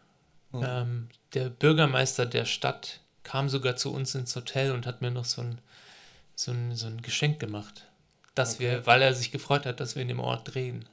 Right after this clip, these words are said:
Speaker 1: Ah.
Speaker 2: Ich weiß nicht, wie er jetzt reagieren würde, wenn er den Film sieht, aber
Speaker 1: Kannst du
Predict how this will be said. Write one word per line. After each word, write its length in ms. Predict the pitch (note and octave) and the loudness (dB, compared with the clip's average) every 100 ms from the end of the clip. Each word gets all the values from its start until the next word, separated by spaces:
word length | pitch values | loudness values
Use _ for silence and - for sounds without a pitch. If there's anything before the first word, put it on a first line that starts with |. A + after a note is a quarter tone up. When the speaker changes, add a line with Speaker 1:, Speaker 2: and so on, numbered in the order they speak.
| _ | _
Speaker 1:
Ah. 300 | C#3 A#2+ A#2 - _ _ _ _ - - _ | 0 0 -2 -10 _ _ _ _ -20 -20 _
Speaker 2:
Ich 60 | - | 2
weiß 160 | C#3 | 4
nicht, 180 | D3+ - | 4 6
wie 60 | C#3+ | 6
er 100 | C3+ | 6
jetzt 160 | C3+ | 6
reagieren 380 | C3+ C3 C3 D3 | 4 6 6 6
würde, 240 | C3+ B2 | 6 4
wenn 100 | A#2+ | 2
er 140 | A#2+ A#2 | 2 2
den 160 | A#2 | 0
Film 220 | A#2 D#3 D#3 | 2 4 4
sieht, 280 | A#2 A2 | 0 0
aber 360 | A#2+ A2 A2 G#2+ - - - - - - - - - - - - - - - - - _ - | 0 0 -2 -4 -12 -20 -20 -20 -20 -20 -20 -20 -20 -20 -20 -20 -20 -20 -20 -20 -20 _ -12
Speaker 1:
Kannst 240 | G#2 | -8
du 40 | - | -6